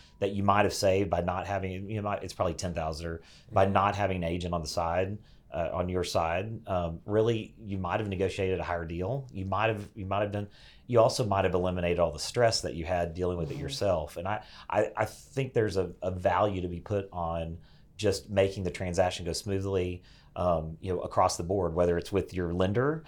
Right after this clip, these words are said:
Speaker 1: whether it's with, uh, you know, your title company,
Speaker 3: Mm-hmm.
Speaker 1: whether it's all these other things, your, um, your home inspector, all of those are, uh, my clients probably don't understand even some of the things I've done to lessen the <laughs> stress on them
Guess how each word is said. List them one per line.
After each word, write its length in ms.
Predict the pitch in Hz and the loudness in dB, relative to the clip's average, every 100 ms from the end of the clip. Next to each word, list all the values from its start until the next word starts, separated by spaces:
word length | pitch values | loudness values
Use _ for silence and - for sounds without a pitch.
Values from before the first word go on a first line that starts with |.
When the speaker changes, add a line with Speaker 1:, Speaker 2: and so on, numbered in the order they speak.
| - - | -18 -6
Speaker 1:
whether 260 | 95 90 87 | 0 2 2
it's 140 | 87 | 0
with, 380 | 92 92 - - | 2 2 0 -6
uh, 300 | 95 82 78 78 | 0 0 0 -4
you 100 | 85 85 | -6 -6
know, 120 | 90 | -8
your 160 | 87 87 | -6 -6
title 380 | - 95 101 - | 0 2 2 0
company, 460 | 120 113 123 123 | -4 -2 -2 0
Speaker 3:
Mm-hmm. 100 | 120 | 2
Speaker 1:
whether 160 | 147 95 | 2 0
it's 100 | 80 | 0
all 160 | 101 131 | 2 2
these 160 | 120 | 2
other 220 | 113 110 | 2 2
things, 400 | 92 107 101 104 | -2 -4 -4 -6
your, 240 | 87 92 92 - - - - | -4 -4 -6 -12 -20 -12 0
um, 320 | 87 80 85 | 2 2 0
your 100 | 80 | -4
home 220 | 107 113 | -2 -2
inspector, 600 | 117 - 120 - 120 117 | -4 2 2 2 0 0
all 220 | - 120 | 2 2
of 120 | 123 92 | 2 2
those 440 | 90 87 87 - - - - | 2 0 -2 -6 -10 -20 -8
are, 480 | - 87 87 90 90 - | 2 6 6 4 0 -4
uh, 220 | 85 82 80 - | -6 -6 -10 -4
my 240 | 98 101 | 0 2
clients 360 | 120 113 92 90 | 2 2 0 -2
probably 280 | - 87 87 | 0 0 2
don't 200 | 87 87 | 0 0
understand 500 | 85 82 - 87 82 | -2 -4 -6 -6 -4
even 240 | 85 87 | -4 -4
some 200 | 82 98 | -2 0
of 60 | 90 | 0
the 80 | 87 | 0
things 240 | 92 85 | -2 2
I've 160 | 87 85 | 0 2
done 180 | 87 87 | -2 -2
to 120 | 90 | -4
lessen 320 | 80 85 - | -4 -4 -2
the 60 | 95 | -2
<laughs> 120 | - | 0
stress 320 | 117 143 - | 2 2 4
on 160 | 139 117 | 4 6
them 180 | 113 110 | 6 4